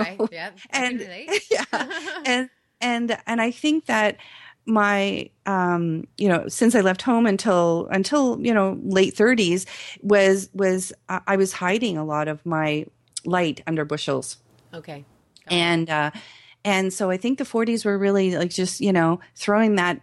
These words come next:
Speaker 2: you know, bushel, uh,
Speaker 1: <laughs>
Speaker 2: away and just, and getting out there and organizing events and doing things that I wanted to see out there that wasn't there, you know? And so I, for me, I think that's the, the biggest accomplishment is that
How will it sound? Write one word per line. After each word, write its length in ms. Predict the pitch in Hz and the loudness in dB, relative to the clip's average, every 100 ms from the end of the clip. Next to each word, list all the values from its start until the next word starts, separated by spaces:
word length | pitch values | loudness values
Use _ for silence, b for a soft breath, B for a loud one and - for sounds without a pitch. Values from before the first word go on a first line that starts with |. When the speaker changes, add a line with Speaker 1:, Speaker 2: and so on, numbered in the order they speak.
| - | -10
Speaker 2:
you 140 | 185 | -6
know, 120 | 165 160 | -4 -4
bushel, 560 | 160 175 208 190 247 b b b b 180 | -4 -4 0 0 -2 b b b b -2
uh, 160 | 170 | -2
Speaker 1:
<laughs> 40 | - | -2
Speaker 2:
away 500 | 175 196 208 156 143 _ | 0 4 4 2 -4 _
and 160 | 170 | -6
just, 380 | 175 175 175 - | -4 -6 -6 -8
and 500 | 180 180 175 156 - | -4 -2 -2 -6 -6
getting 280 | 175 196 202 | 0 2 2
out 180 | 185 220 | 0 0
there 240 | 180 165 - | 0 0 0
and 520 | 180 175 170 170 170 _ | 0 0 0 -4 -6 _
organizing 640 | - 226 240 185 170 160 151 | 0 0 2 2 0 0 0
events 360 | 151 151 165 | 0 -2 -2
and 180 | 160 165 | -4 -2
doing 280 | 202 240 262 | 0 2 2
things 220 | 180 165 | 2 2
that 100 | 156 | 2
I 80 | 156 | 2
wanted 420 | 156 156 156 147 - _ _ | 0 0 2 0 -6 _ _
to 120 | - | -8
see 240 | 160 190 165 | -4 -2 0
out 180 | 165 160 | 0 -2
there 140 | 151 | -4
that 220 | 151 151 | -2 -4
wasn't 320 | 165 180 175 - _ _ | 0 0 -2 -8 _ _
there, 400 | 165 277 240 101 | 0 2 2 0
you 160 | 90 156 | -6 -6
know? 100 | 156 | -4
And 120 | 165 | -4
so 140 | 175 160 | -2 -2
I, 160 | 165 - _ _ | -2 -6 _ _
for 160 | 220 | 0
me, 240 | 226 214 202 B | 2 2 0 B
I 80 | 190 | -2
think 200 | 262 233 | 2 2
that's 240 | 196 202 | 2 -2
the, 280 | - 180 165 | -2 0 0
the 60 | 170 | -6
biggest 500 | 165 165 165 - - - | -8 -2 -2 -4 -12 -18
accomplishment 640 | - 151 156 - 165 151 | -6 -4 -4 -4 -6 -4
is 140 | 160 | -2
that 180 | 160 151 | -2 -2